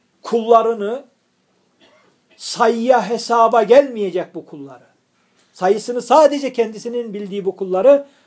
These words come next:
kendisine çağırmak üzere o kulların arasından, o kulların arasından has kimseleri seçiyor, çıkartıyor.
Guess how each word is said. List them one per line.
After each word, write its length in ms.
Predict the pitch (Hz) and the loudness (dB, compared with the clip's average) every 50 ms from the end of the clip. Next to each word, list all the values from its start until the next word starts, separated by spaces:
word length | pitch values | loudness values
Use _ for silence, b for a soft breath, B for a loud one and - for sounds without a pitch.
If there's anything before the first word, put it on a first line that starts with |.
| b b b b | b b b b
kendisine 560 | - 196 196 190 196 190 - 214 214 240 - | -6 -4 -4 -4 -6 -8 -8 -6 -6 -6 -8
çağırmak 520 | - - 196 190 190 190 190 247 262 254 | -6 -4 -2 0 0 0 -2 -2 -4 -4
üzere 240 | 240 202 190 202 220 | -4 -4 -2 -2 0
o 120 | 220 190 185 | -2 -2 -4
kulların 420 | - 185 185 185 185 202 247 233 | -4 -2 0 0 2 0 0 0
arasından, 640 | 214 196 190 185 175 - - 190 208 240 262 220 - - _ _ _ _ _ _ _ _ _ _ _ _ _ _ _ _ _ _ _ _ _ _ _ - | 0 -2 -2 -2 -4 -6 -10 -10 -8 -8 -10 -10 -14 -20 _ _ _ _ _ _ _ _ _ _ _ _ _ _ _ _ _ _ _ _ _ _ _ -10
o 120 | 165 170 | -10 -8
kulların 440 | 175 - 190 180 190 196 196 247 247 | -6 -4 -2 0 2 2 2 2 0
arasından 520 | 233 208 208 196 185 - 208 202 208 196 180 | 0 0 -2 -2 -4 -6 -6 -4 -4 -4 -6
has 540 | - - - - 262 262 262 262 - - - | -10 -12 -6 -2 0 0 0 -2 -6 -8 -12
kimseleri 580 | - - 196 185 180 - 196 175 175 165 165 160 | -14 -16 -16 -14 -10 -8 -6 -6 -6 -6 -8 -10
seçiyor, 400 | - - 165 165 - 180 170 156 | -12 -14 -16 -14 -10 -10 -10 -10
çıkartıyor. 560 | - - - 160 151 143 _ - 135 113 110 | -10 -14 -16 -16 -16 -16 _ -20 -20 -20 -20